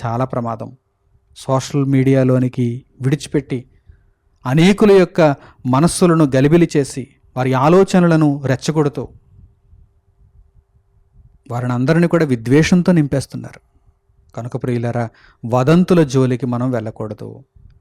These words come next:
లేని వార్తల జోలికి మనం వెళ్ళకూడదు. ఇది దేవుని ఆజ్ఞ. మీరందరూ కూడా వదంతుల విషయంలో జాగ్రత్తగా ఉండాలని దేవుడు తెలియజేస్తున్నాడు.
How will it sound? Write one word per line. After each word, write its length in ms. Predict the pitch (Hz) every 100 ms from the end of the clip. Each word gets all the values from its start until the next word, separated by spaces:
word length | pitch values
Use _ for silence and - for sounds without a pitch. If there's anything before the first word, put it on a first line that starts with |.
| _ 127
లేని 400 | 123 147 180 190
వార్తల 420 | 175 160 160 147
జోలికి 380 | 131 131 131 135
మనం 180 | 127
వెళ్ళకూడదు. 680 | 120 117 117 117 110 117 113
ఇది 220 | 120 123
దేవుని 400 | 110 123 143 156
ఆజ్ఞ. 360 | 131 131 123 131 - _ _ _ - - -
మీరందరూ 420 | 120 117 139 160
కూడా 320 | 156 147 135 - - 117
వదంతుల 460 | 123 156 175 190
విషయంలో 460 | 170 151 165 147 139
జాగ్రత్తగా 600 | 120 120 127 170 - 180
ఉండాలని 400 | 170 151 147 143
దేవుడు 280 | 127 123 120
తెలియజేస్తున్నాడు. 760 | 120 113 110 101 - - -